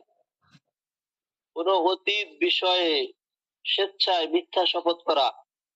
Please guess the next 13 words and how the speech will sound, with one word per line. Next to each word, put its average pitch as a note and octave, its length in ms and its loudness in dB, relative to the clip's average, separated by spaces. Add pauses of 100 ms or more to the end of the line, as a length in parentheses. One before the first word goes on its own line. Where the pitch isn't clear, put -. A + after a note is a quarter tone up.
(400)
কিংবা F3 340 0
অন্যায়ভাবে E3 1040 0 (120)
কারো D3 300 0 (120)
হক E3+ 400 0 (800)
আত্মসাতের - 800 -2
জন্য C#3+ 300 2
মিথ্যা D3+ 480 0
শপথ C#3 380 2 (120)
করাকে B2+ 600 0 (380)
ইয়ামিনে C3 500 0
গমুস C3 560 2
বলা B2 220 2
হয়। A#2 560 2